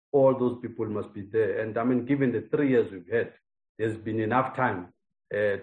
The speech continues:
to deal with, to get all the chairpersons of, of these portfolio committees in parliament, as an example, uh, to line them up there and to, to make them respond. Should have got the entire cabinet, uh, that he chaired at the time,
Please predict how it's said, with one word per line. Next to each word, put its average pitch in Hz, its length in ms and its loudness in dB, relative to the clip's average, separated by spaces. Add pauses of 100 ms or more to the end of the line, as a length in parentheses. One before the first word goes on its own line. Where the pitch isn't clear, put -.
to 98 380 -8
deal 117 300 -2
with, 107 280 -10
to 117 80 -8
get 123 260 2
all 156 220 4
the 131 80 -2
chairpersons 123 640 -4
of, 98 160 -6 (180)
of 113 160 -4 (160)
these 117 260 -6
portfolio 117 440 0
committees 117 420 -4
in 92 140 -10
parliament, 113 460 0
as 92 80 -8
an 92 120 -10
example, 92 540 -6 (480)
uh, 107 120 0
to 107 180 -10
line 143 260 2
them 123 180 0
up 131 240 0
there 135 180 2
and 113 240 -6
to, 113 80 -14 (240)
to 127 120 -10
make 143 180 0
them 123 160 0
respond. 110 540 -2 (320)
Should - 260 0
have - 100 -12
got 139 260 2
the 120 80 0
entire 165 420 -2
cabinet, 165 480 -6 (580)
uh, 107 260 0
that 113 220 -2
he 117 120 -8
chaired 107 500 0
at - 140 -6
the 92 80 -12
time, 98 420 -8